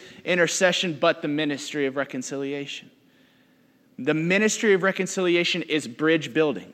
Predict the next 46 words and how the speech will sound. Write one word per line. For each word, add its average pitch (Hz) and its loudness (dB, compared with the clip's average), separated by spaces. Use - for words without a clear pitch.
It 147 2
is 127 -2
connecting 160 -4
the 135 2
world 143 0
back 139 -2
to - -12
Creator, 113 -4
connecting 151 -6
the 127 0
world 143 0
back 135 0
to 127 -4
their 120 0
heavenly 170 0
Father 160 2
who 170 2
they 160 2
were 160 4
always 190 4
meant 196 0
to 180 0
have 180 2
a 180 -2
relationship 180 -2
with. 175 -2
Jesus, 190 0
the 151 -2
first 190 0
of 180 -2
us 190 0
to 180 -4
establish 175 0
this 175 -8
ministry, 185 -2
gave 170 8
it - -2
to - -2
us. 143 0
The 131 -2
ministry 175 0
of 170 -2
reconciliation, 165 -4
reconciling 170 -2
the 151 0
world 160 0